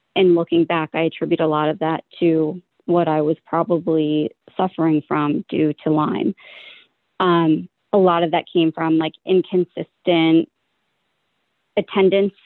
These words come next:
I had to call out, stay home often, or reschedule appointments, um, whether that be because I just was feeling generally unwell, I was exhausted, I,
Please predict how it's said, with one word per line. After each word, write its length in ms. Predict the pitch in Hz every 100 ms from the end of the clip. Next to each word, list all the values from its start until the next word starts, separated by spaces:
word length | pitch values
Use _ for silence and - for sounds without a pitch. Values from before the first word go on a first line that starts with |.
| 190 196
I 640 | 180 170 165 165 160 160 156
had 160 | 170 160
to 60 |
call 600 | - - 165 160 160 156 -
out, 280 | 165 160 _ -
stay 180 | 160
home 480 | 170 175 175 180 180 _ -
often, 600 | 180 160 - 175 170 165 -
or 300 | 160 156 -
reschedule 760 | 180 165 - 165 160 151 -
appointments, 680 | - 262 254 - 214 190 - _ _ - - _ _ _ -
um, 220 | 180 170
whether 220 | 175 175
that 160 | 165 165
be 120 | 170
because 360 | 170 - 160 156
I 160 | 160 160
just 180 | 151 -
was 120 | 160 - 175
feeling 300 | 156 156 151
generally 460 | 156 151 156 185 -
unwell, 800 | 160 156 175 175 170 170 165 -
I 140 | 156
was 100 | 147
exhausted, 960 | - 170 170 165 165 _ 175 160 160 160 -
I, 760 | 156 151 151 156 156 156 156